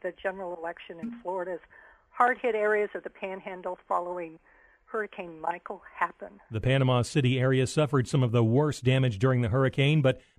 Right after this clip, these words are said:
Speaker 2: McClanahan says they've already turned out more early voters than the midterms of two thousand fourteen. Earlier this year, Florida lawmakers passed the Sunshine Protection Act that says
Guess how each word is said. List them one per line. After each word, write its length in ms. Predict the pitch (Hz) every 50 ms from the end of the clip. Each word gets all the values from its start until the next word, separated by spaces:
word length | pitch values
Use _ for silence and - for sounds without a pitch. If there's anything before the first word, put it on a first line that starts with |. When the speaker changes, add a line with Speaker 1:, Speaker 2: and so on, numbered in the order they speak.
| _ -
Speaker 2:
McClanahan 580 | 120 - - 156 160 175 165 139 139 143 139
says 240 | - - 147 143 120
they've 180 | 113 151 185 175
already 240 | 165 147 143 139 -
turned 260 | - 156 160 156 156
out 180 | 156 151 131
more 320 | 127 139 175 202 170 135 - -
early 280 | 151 175 175 160 143
voters 480 | 120 113 147 165 170 185 208 220 180 -
than 140 | 151 151 143
the 80 | 139
midterms 560 | 135 151 160 139 - 160 156 165 180 185 139
of 100 | 147 127
two 160 | - - 175 170
thousand 380 | - 180 170 170 156 139 151
fourteen. 720 | - - 180 175 156 - 202 214 214 185 139 107 90 - - _ _ _ _ _ _ _ _ _ - - - - _ _
Earlier 320 | - 156 180 175 160 147 139
this 220 | 127 143 127 -
year, 240 | 147 170 185 160 135
Florida 340 | - - 156 160 160 143 135
lawmakers 540 | 131 139 165 180 147 127 113 135 123 117 -
passed 340 | - 143 143 143 135 - -
the 160 | 143 135 123
Sunshine 680 | - - 220 240 247 226 - - 226 214 208 208 202
Protection 540 | - 185 160 - - 220 - - - 165 135 123
Act 260 | 117 123 151 - -
that 120 | 139 -
says 320 | - 165 160 151 143 -